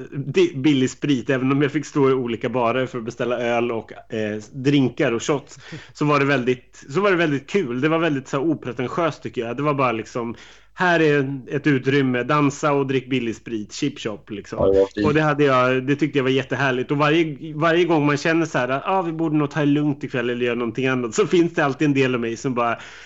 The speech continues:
Speaker 1: "Fan, vi missar ju en hel, hel kväll på Euroclub. Jag vill bara gå dit." Det är liksom, det är inte så ovanligt att man får gå och dansa till bara gamla Eurovision-låtar. Det är ju fantastiskt.
Speaker 2: Ja, det är en dröm. Och ni, ni två, ska jag säga tack också, gav mig ett av mina livsstora ögonblick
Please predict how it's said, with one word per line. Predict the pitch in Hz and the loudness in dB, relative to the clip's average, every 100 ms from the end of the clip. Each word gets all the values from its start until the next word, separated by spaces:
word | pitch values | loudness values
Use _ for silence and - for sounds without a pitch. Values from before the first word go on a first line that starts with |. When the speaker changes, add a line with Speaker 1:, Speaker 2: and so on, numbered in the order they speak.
| - | -20
Speaker 1:
"Fan, | - - 160 165 123 | -20 -12 -6 -2 0
vi | 131 | 2
missar | 143 175 - 180 | 2 0 0 2
ju | |
en | 196 | 4
hel, | 147 139 135 127 - | 2 0 0 -4 -10
hel | - 147 135 | -6 -4 -4
kväll | - 139 127 | -4 -2 0
på | 135 | -2
Euroclub. | 127 147 254 92 90 101 104 | 2 4 4 0 -2 -8 -2
Jag | 131 | 0
vill | 151 | 2
bara | 170 151 | 2 0
gå | 131 | 0
dit." | 127 175 127 - - | 0 -2 -4 -14 -8
Det | 139 | -2
är | |
liksom, | 143 147 147 131 131 | 0 0 0 0 2
det | |
är | 151 | 2
inte | 147 143 | 0 -4
så | 170 | -4
ovanligt | 170 143 123 190 143 123 | 2 2 4 2 0 -4
att | 123 | -4
man | 120 | -2
får | 127 | 0
gå | 135 | 0
och | |
dansa | 127 131 131 143 | 2 -2 0 -4
till | - - 147 | -4 -4 0
bara | 156 123 120 | 2 2 0
gamla | 113 110 113 | -4 -2 -2
Eurovision-låtar. | 117 113 117 120 131 135 110 | 0 -2 -4 -4 -4 -6 -4
Det | 135 | -4
är | |
ju | |
fantastiskt. | 131 117 - 190 101 | -2 -4 -4 0 4
Speaker 2:
Ja, | 104 | 4
det | 123 | 4
är | |
en | 120 117 | 4 2
dröm. | - 120 131 131 110 104 | 2 2 4 4 2 -4
Och | 98 135 | -2 -2
ni, | 165 190 156 | -2 -2 -2
ni | 180 196 | -2 -2
två, | - 156 139 | 0 0 2
ska | 156 | 0
jag | 135 | 0
säga | 139 | 0
tack | 123 165 160 147 | 0 -2 -4 -6
också, | 127 123 | -10 -6
gav | 123 113 | -2 0
mig | 113 | -2
ett | 107 | -6
av | 113 | -6
mina | 107 | -8
livsstora | 107 123 160 202 - - - 120 120 110 | -6 -4 -4 -6 -8 -12 -4 2 4 4
ögonblick | 110 123 135 127 | 0 -2 -2 -4